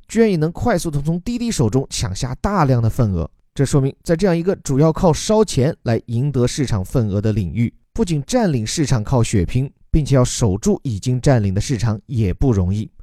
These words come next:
另外还有一点，这是在中国本土共享单车尚没有解决的问题，那就是他们的盈利性。在烧钱铺完渠道以后，这些公司究竟靠什么来实现永续的商业经营？我想到今天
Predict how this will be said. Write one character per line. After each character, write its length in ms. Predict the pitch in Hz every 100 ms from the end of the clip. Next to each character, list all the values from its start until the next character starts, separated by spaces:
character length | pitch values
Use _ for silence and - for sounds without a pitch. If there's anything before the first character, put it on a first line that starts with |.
| -
另 120 | 147
外 80 | 147 -
还 200 | - 127
有 60 |
一 60 | 127
点， 180 | 107 - -
这 120 | 180
是 160 | 180 156
在 120 | 190
中 320 | 170 - 226 214
国 160 | 160
本 380 | 160 - 131 208
土 220 | - 101 - -
共 180 | 160 139
享 160 | 110
单 200 | 104 131
车 180 | 131 156
尚 380 | - - 170 131
没 120 | 113
有 100 | 117
解 260 | 120 123 98
决 160 | 101 101
的 100 | 107
问 220 | 127 107
题， 240 | 107 107 - -
那 100 | 127
就 100 | 117
是 140 | 107 110
他 160 | 123
们 100 | 117
的 80 | 107 -
盈 220 | 107 110
利 140 | 165 135
性。 240 | 120 107 _ _ -
在 140 | 135
烧 220 | - 160
钱 180 | 151 143
铺 160 | 139 147
完 160 | 131
渠 220 | 135 117 117
道 160 | 120
以 80 | 95
后， 200 | 143 - -
这 140 | 226
些 100 | 202
公 220 | 185 214
司 180 | 202 202
究 140 | 185 226
竟 200 | 208 170
靠 260 | - 196
什 400 | 147 - - 113
么 240 | 165 233 135 -
来 120 | 135
实 160 | - 131
现 180 | 160 -
永 260 | 131 120 101
续 300 | - 220 160
的 100 | 123
商 240 | - 123
业 120 | 113
经 240 | 92 123 113
营？ 200 | 98 143 _ -
我 80 | 117
想 140 | 123
到 120 | 120
今 160 | 117 156
天 160 | 170